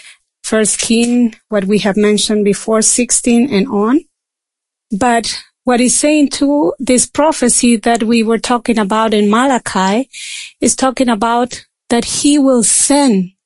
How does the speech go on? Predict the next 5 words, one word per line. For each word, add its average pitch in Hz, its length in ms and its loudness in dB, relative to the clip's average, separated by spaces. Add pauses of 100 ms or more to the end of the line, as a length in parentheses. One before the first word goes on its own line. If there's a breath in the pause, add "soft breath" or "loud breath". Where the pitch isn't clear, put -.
he 294 640 0 (200)
will 240 220 2
send 240 560 0 (720)
a 208 180 0
prophet - 680 -2